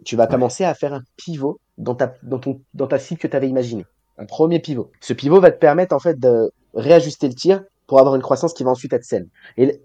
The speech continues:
Speaker 1: comment t'arrives en prescale ? Bah, c'est
Speaker 2: Hmm.
Speaker 1: quand t'atteins ta
Speaker 2: Ouais.
Speaker 1: capacité d'absorption maximale. Beaucoup trop d'entreprises délèguent trop tôt. Elles dégradent leur profitabilité, après elles courent après l'argent.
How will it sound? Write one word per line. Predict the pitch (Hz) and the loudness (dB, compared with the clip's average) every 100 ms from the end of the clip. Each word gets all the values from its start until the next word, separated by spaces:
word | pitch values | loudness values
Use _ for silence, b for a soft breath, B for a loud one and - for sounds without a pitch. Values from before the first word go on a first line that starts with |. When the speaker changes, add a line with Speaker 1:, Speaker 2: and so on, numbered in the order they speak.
| _ - | _ 4
Speaker 1:
comment | 202 208 | 6 6
t'arrives | 202 165 | 4 4
en | 156 | 2
prescale ? | 151 151 - 196 233 | 0 -4 0 0 0
Bah, | - | 0
c'est | - | 0
Speaker 2:
Hmm. | 185 | 0
Speaker 1:
quand | 185 | 0
t'atteins | 165 202 | 0 0
ta | 135 | -2
Speaker 2:
Ouais. | |
Speaker 1:
capacité | 175 170 175 156 190 | 0 -2 -2 -2 0
d'absorption | 156 151 - 180 | 0 -2 -2 0
maximale. | 147 - 135 113 - _ b b | -2 -4 -6 -6 -8 _ b b
Beaucoup | 143 175 208 | 0 2 2
trop | - 175 | 0 2
d'entreprises | 156 156 165 - 208 | 2 0 -2 -2 0
délèguent | 156 165 175 | 6 6 6
trop | - 160 | 0 -4
tôt. | 120 _ _ _ _ | -4 _ _ _ _
Elles | - 131 | -6 4
dégradent | 185 202 180 | 6 6 6
leur | 147 | 4
profitabilité, | 151 139 123 127 123 123 123 214 | 2 -2 2 2 2 -4 4 6
après | 233 - 156 | 6 4 2
elles | - | 2
courent | 196 190 | 2 2
après | - 165 | 4 2
l'argent. | 113 107 143 | 2 0 -6